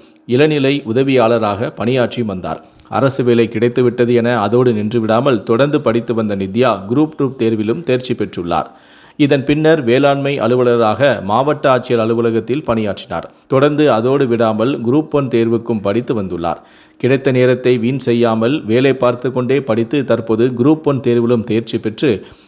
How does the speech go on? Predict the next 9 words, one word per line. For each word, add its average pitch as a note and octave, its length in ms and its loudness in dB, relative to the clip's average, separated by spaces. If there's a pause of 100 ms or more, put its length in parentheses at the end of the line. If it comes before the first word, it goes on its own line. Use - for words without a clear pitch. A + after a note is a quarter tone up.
(120)
பத்தாம் D3+ 400 0
இடத்தை C3 320 -2
பிடித்துள்ளார். F2+ 640 -6
விரைவிலேயே C3 640 2
உதவி C#3 440 2
ஆட்சியராக A2 800 2
பொறுப்பேற்க B2+ 600 0
இருக்கிறார் G#2 500 0
நித்யா. F2 360 -4